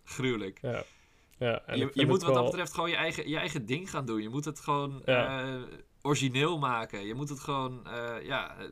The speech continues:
Speaker 1: tuurlijk competitie. Maar competitie maakt je misschien juist wel sterker. Dus ga er gewoon voor wat dat betreft.
Speaker 2: Precies,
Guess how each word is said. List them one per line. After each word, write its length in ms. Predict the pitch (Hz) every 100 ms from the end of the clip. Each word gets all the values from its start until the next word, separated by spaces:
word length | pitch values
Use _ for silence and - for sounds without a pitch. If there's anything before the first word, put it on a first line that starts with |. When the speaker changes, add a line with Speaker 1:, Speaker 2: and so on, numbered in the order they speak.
| - -
Speaker 1:
tuurlijk 320 | - 220 139
competitie. 680 | - 127 123 127 110 - 101
Maar 160 | 104 127
competitie 520 | 196 190 196 190 175
maakt 200 | 160 151
je 60 | 151
misschien 260 | 147 156
juist 180 | 156 151
wel 100 | 135
sterker. 420 | - 156 151 117
Dus 160 | 113 -
ga 200 | 170 151
er 80 | 117
gewoon 220 | 101 92
voor 240 | 95 92
wat 100 | 95
dat 120 | 98
betreft. 300 | 90 - 71
Speaker 2:
Precies, 540 | - 123 - 143 113